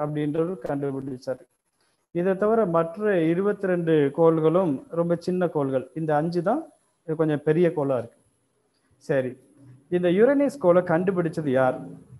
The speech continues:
அப்படின்னா, இதை கண்டுபிடிச்சவர் William ஹெர்ஷல் அப்படின்றவர் இந்த கோளை கண்டுபிடிச்சார். இது ஒரு வானியல்ல இந்த ப-, க-, நம்ம படிக்கிறதுல இது ஒரு முக்கியமான நிகழ்வு. Uranus கண்டுபிடிக்கிறது ஒரு முக்கியமான நிகழ்வு. ஏன் அப்படின்னு சொன்னா,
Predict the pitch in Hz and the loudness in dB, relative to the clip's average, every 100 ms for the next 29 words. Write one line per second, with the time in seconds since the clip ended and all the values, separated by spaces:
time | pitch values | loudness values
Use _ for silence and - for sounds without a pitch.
0 | - - _ _ 160 143 147 170 165 - | -20 -20 _ _ -2 0 2 2 0 -8
1 | _ _ _ 160 165 170 190 226 214 165 | _ _ _ 0 2 2 0 0 0 0
2 | 196 202 175 208 214 220 196 190 185 185 | -2 0 0 2 2 2 2 0 0 0
3 | - 190 120 - _ _ _ _ _ 165 | -4 -4 -4 -10 _ _ _ _ _ -4
4 | 165 165 160 190 220 160 151 165 170 160 | -2 0 0 0 -2 -2 -2 0 0 -2
5 | 147 143 143 131 131 - _ _ _ _ | -2 -4 -6 -8 -8 -10 _ _ _ _
6 | _ _ _ _ 190 208 196 180 170 160 | _ _ _ _ -2 2 4 6 6 6
7 | 156 - 170 190 254 233 202 208 202 175 | 2 -2 2 2 2 2 2 2 2 2
8 | 170 170 160 160 165 165 165 160 156 170 | -2 -2 0 0 2 0 0 -2 -2 -2
9 | 185 202 180 196 165 156 151 147 190 208 | -2 -2 -2 -2 -2 -2 -4 -2 -2 0
10 | 196 151 147 156 139 135 165 180 175 175 | 0 0 0 -2 -2 0 0 0 -2 -2
11 | 160 165 160 151 143 151 208 180 143 143 | -4 -4 -4 -4 -4 -2 -2 -2 -4 -2
12 | 165 165 165 139 135 131 123 - _ _ | 0 0 0 0 0 -2 -4 -10 _ _
13 | _ _ - - 185 269 240 156 156 147 | _ _ -20 -4 0 2 2 2 0 0
14 | 156 156 165 135 | -2 0 0 -2